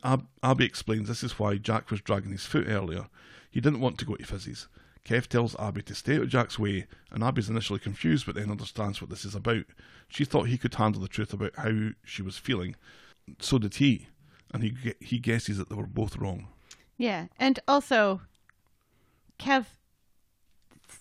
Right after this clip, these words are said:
Speaker 2: <sighs> fragile male ego, is very upset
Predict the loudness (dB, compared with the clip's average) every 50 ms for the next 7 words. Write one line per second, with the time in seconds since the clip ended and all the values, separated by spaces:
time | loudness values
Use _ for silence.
0 | -12 -8 -6 -4 -4 -4 -8 -12 -20 -20 _ _ _ _ _ _ _ _ _ _
1 | _ _ -6 4 8 8 8 8 8 6 6 6 6 4 2 0 -2 -4 -4 -4
2 | -4 -4 -4 -4 -6 -8 -12 -20 -20 _ -20 -20 _ _ _ _ _ _ _ _
3 | _ _ -10 -10 -4 0 2 4 4 4 4 2 0 -2 -2 0 0 0 0 -4
4 | -10